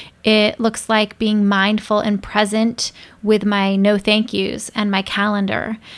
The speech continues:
It means journaling time. It means, um, connecting with nature and gardening and, uh, being really present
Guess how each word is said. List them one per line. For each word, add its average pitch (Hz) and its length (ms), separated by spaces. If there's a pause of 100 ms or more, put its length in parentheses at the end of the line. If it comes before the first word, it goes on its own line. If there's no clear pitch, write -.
(280)
It 208 300 (300)
means 214 460
journaling 208 600
time. 185 600 (220)
It 214 320
means, 202 960
um, 190 800 (140)
connecting 220 480
with 220 160
nature 190 640 (300)
and 208 160
gardening 190 640 (120)
and, 190 800
uh, 190 400 (120)
being 220 360
really 214 260
present 240 680